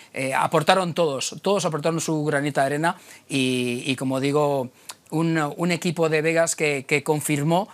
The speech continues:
lo que se veía venir, ¿no? Que, que era un equipo muy consistente,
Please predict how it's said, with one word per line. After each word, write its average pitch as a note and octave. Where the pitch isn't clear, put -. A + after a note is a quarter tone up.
lo C#3+
que C#3+
se C#3+
veía D3
venir, C#3+
¿no? E3
Que, B2
que B2+
era C3+
un C3+
equipo C#3+
muy F3
consistente, F3